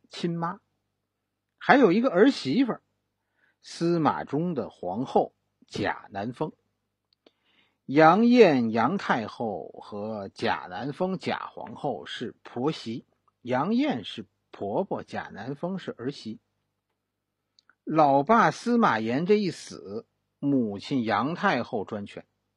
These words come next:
前面我们说过了，司马炎时期提拔了大批的这个，呃，杨皇后家的人做大官儿，这是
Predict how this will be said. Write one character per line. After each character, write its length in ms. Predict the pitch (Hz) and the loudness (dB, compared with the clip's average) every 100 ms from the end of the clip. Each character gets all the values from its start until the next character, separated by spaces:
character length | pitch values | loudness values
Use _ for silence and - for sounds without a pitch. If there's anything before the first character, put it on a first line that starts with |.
| _ | _
前 240 | - 139 214 | -6 -4 0
面 160 | 220 | 0
我 100 | 143 | -2
们 100 | 107 | -6
说 200 | 101 143 | -6 -6
过 160 | 131 104 | -2 -4
了， 140 | 104 | -6
司 400 | - - 190 185 | -12 -10 -6 -4
马 200 | 156 104 | -2 -2
炎 300 | 104 104 143 | -2 -4 -6
时 160 | - 123 | -8 -12
期 240 | - 127 - - - | -6 -8 -8 -20 -20
提 260 | _ - 135 | _ -4 0
拔 220 | 131 113 | 0 0
了 120 | 123 | 0
大 280 | 123 165 123 | 0 -2 -2
批 260 | - - 127 | -10 -6 -2
的 140 | 120 | -2
这 180 | 110 101 | -2 -6
个， 380 | - 78 - - | -6 -10 -12 -18
呃， 460 | 143 - 123 - _ _ _ _ _ _ _ _ - | -20 -20 -20 -20 _ _ _ _ _ _ _ _ -2
杨 320 | 117 143 180 | 0 0 0
皇 180 | 113 113 | -2 -2
后 160 | 117 | -6
家 180 | 98 117 | -2 -2
的 100 | 104 | -2
人 180 | 90 98 | -6 -8
做 160 | 123 | -6
大 180 | 110 98 | -2 -2
官 160 | 90 113 | -4 -12
儿， 60 | _ _ _ _ _ | _ _ _ _ _
这 160 | - 311 | -4 -4
是 240 | 233 127 | 0 -4